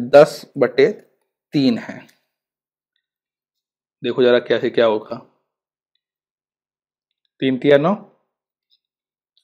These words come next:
एक हो गया, हमने यहाँ पॉइंट लगाया, फिर से इसको, फिर तीन तिया नौ, फिर देखो, फिर लगाया, फिर तीन तिया नौ, फिर तीन तिया नौ, इस तरीके से ये बढ़ता जा रहा है, यानी कि ये अशांत है, ये रुक ही नहीं रहा है।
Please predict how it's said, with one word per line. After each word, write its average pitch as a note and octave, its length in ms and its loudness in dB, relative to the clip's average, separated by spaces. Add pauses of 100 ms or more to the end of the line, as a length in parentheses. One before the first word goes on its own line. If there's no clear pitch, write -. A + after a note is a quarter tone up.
(120)
एक - 120 -12
हो B2+ 140 4
गया, C#3 160 2
हमने B2+ 160 -2
यहाँ B2 160 -2
पॉइंट B2+ 260 -4
लगाया, B2+ 380 2
फिर A2+ 240 -6
से A2 140 -6
इसको, A2 260 -4 (460)
फिर C#3+ 120 4
तीन C#3+ 240 -4
तिया D#3 220 2
नौ, F3 180 -2 (1080)
फिर C3+ 160 2
देखो, C3 300 0 (1300)
फिर C#3 80 2
लगाया, C3+ 360 4
फिर C3+ 200 -2
तीन B2+ 260 -6
तिया C3+ 200 0
नौ, C3 140 -2
फिर C3 160 0
तीन B2 180 -4
तिया B2 140 -4
नौ, B2+ 140 -4
इस C3 140 -8
तरीके C#3+ 180 2
से D#3+ 100 0
ये D#3+ 120 4
बढ़ता C#3 200 2
जा C3 100 4
रहा A2+ 80 2
है, A#2+ 60 2
यानी C3 140 -2
कि D3 80 -6
ये D#3 100 4
अशांत C#3+ 480 0
है, D3+ 80 2
ये D#3 200 -2 (180)
रुक D3+ 220 0
ही F3+ 60 4
नहीं F3 160 2
रहा A2+ 120 4
है। A#2 180 -12